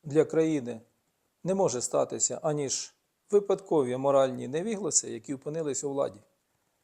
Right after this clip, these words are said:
бо вони будуть нищити цю країну. Вітаю всіх, хто завітав на мій YouTube канал. Сьогодні в нас на календарі тринадцяте лютого, четвер, і в мене на каналі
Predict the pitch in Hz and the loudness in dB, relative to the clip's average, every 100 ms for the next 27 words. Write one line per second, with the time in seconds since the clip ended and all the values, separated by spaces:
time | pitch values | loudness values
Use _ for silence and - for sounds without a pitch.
0 | _ - 151 151 156 143 131 123 - 151 | _ -4 -2 0 -2 -4 -6 -8 -10 -4
1 | 170 190 208 175 165 165 _ _ - 147 | -2 0 -2 -4 -8 -8 _ _ -4 -4
2 | 135 - 143 120 101 - _ _ _ _ | -4 -2 -2 -2 -8 -16 _ _ _ _
3 | _ _ - 247 247 180 139 - - 139 | _ _ -4 4 6 6 4 0 -2 -2
4 | 139 139 139 131 127 127 127 117 117 - | -2 -2 0 -2 -2 -6 -6 -8 -10 -10
5 | 131 139 120 185 214 208 - _ _ _ | -8 -6 -2 0 2 -2 -6 _ _ _
6 | _ - - 208 190 156 147 139 - 139 | _ -2 6 8 8 6 2 2 0 -2
7 | 127 135 139 131 123 156 156 147 127 - | -2 -2 0 -2 2 4 6 6 2 0
8 | 135 127 120 - 110 110 - - 165 160 | -2 -4 -6 -8 -10 -12 -14 -2 -2 0
9 | 208 214 - - _ _ _ _ _ - | 2 2 0 -12 _ _ _ _ _ -2
10 | 226 226 202 185 - - _ - 170 160 | 2 4 4 2 -4 -18 _ -6 2 2
11 | 127 - 175 202 214 196 180 | 2 0 2 4 2 2 -2